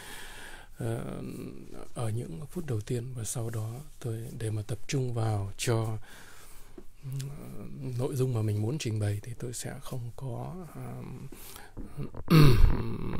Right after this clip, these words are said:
sẽ không có để phân tâm vào những cái,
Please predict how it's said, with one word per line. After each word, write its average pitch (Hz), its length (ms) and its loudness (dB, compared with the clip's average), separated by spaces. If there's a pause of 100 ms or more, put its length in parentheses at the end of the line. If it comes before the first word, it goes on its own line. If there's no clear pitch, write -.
(1200)
sẽ - 300 2
không 123 160 0
có 143 100 -2
để 117 200 -2
phân 131 240 -2
tâm 131 260 -2 (640)
vào 107 260 4
những 113 260 -2
cái, 165 240 -6